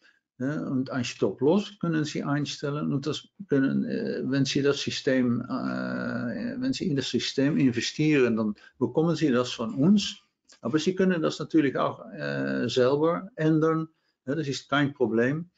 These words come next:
Die Stop-Room, das ist, was ich soeben sagte,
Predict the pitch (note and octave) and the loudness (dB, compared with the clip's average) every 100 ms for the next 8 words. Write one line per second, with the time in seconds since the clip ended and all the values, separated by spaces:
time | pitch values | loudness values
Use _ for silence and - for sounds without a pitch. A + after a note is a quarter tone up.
0 | - - - _ B2+ - F#3+ F#3+ E3+ C3 | -20 -20 -20 _ -4 2 2 2 4 4
1 | A#2 A2 D3+ F3+ - D3+ D3+ D#3 - D#3 | 4 0 -2 -2 -2 -6 -4 -4 -4 0
2 | D3+ B2 A#2 D3 D3+ C#3 - - | 0 2 -2 -2 -2 -2 -4 -12